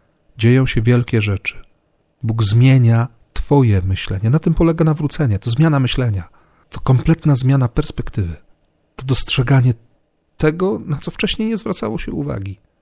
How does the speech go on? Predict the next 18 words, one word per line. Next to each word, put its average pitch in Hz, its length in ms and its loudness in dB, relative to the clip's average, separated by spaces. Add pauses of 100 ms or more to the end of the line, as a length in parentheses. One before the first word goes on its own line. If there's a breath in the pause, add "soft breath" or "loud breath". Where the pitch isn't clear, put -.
(340)
To 131 100 -2
skupienie 160 680 2
uwagi 131 720 0 (580)
na 107 100 0
wzór 143 240 0
Jezusa, 151 560 -2 (380)
który 120 220 -2
wszystko - 500 -2
dostrzeże, 135 400 -4
który 139 200 0
nie 156 180 4
chce - 180 -2
niczego 156 300 0
stracić, 127 480 -4
który, 143 220 -2 (320 loud breath)
który 143 220 2
pochyli 147 720 2
się, 131 360 0